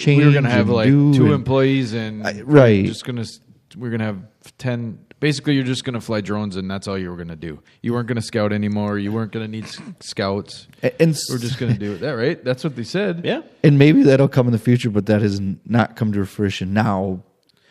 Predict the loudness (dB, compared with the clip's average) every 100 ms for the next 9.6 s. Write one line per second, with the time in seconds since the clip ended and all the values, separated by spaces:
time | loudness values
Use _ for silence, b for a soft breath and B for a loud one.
0 | b 2 6 6 4 2 2 4 4 2
1 | 2 0 0 -4 -2 -2 -2 0 -2 0
2 | -2 -4 -8 -6 2 2 4 4 2 0
3 | -2 -4 -2 -2 -2 -6 -4 -4 -4 -6
4 | -6 -6 -8 -10 -10 -12 -14 -10 -6 0
5 | 2 2 -4 -4 -6 -4 -6 -8 -14 -14
6 | -10 -8 -8 -10 -14 -18 -12 -10 -8 -6
7 | -6 -8 -10 -10 -10 -10 -12 -12 -16 -12
8 | -14 -10 -12 -8 -8 -10 -12 -14 -14 -14
9 | -10 -8 -8 -10 -12